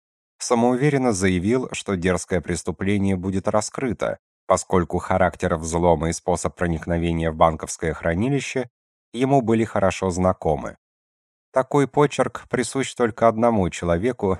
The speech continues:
находящемуся в республиканском розыске, и потому нет никаких сомнений, что злоумышленник скоро будет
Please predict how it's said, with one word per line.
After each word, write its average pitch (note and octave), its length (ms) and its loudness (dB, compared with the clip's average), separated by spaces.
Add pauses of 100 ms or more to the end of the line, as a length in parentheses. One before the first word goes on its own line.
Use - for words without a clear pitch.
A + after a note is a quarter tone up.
находящемуся F#2+ 800 -2
в F2+ 60 -2
республиканском F2+ 840 -2
розыске, D2 640 -4 (440)
и B2 60 -6
потому B2+ 460 2
нет B2+ 300 0
никаких G#2+ 460 -2
сомнений, G#2 640 0
что B2+ 240 -6
злоумышленник G2 920 0
скоро E2+ 380 0
будет E2+ 360 -4